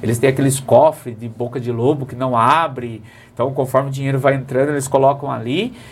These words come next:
E no outro dia, o comerciante recebe na conta dele, com o PIX, sem dor de cabeça, né? Sem correr risco, né? E esse é o modelo que acontece nas festas em São Paulo, né? Nós tivemos durante esses dois, três anos, é,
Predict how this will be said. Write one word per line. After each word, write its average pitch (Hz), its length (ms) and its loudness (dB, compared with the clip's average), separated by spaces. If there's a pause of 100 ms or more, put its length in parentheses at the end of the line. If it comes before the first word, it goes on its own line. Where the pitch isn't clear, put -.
(100)
E 403 80 -6
no 330 120 0
outro 240 260 4
dia, 214 260 0
o 240 100 0
comerciante 233 840 -6 (240)
recebe 214 480 0
na 180 100 -2
conta 170 340 -4
dele, 180 560 2
com 139 120 -6
o 131 40 -2
PIX, 208 580 -2
sem 190 360 0
dor 185 160 4
de 185 80 -2
cabeça, 147 640 2
né? 135 160 0
Sem 156 200 -4
correr 185 320 4
risco, 180 500 -4 (340)
né? 147 260 2 (880)
E 208 80 6
esse 294 260 4
é 262 40 -4
o - 20 -14
modelo 196 640 2
que 214 100 -4
acontece 214 560 0
nas 247 160 -10
festas 226 380 0
em 240 60 -6
São 302 200 -10
Paulo, 190 360 2
né? 147 120 -10
Nós 160 200 -4
tivemos 185 360 -2
durante 175 380 0
esses 139 280 -6
dois, 175 300 2
três 127 360 -4
anos, 180 500 0 (400)
é, 135 480 4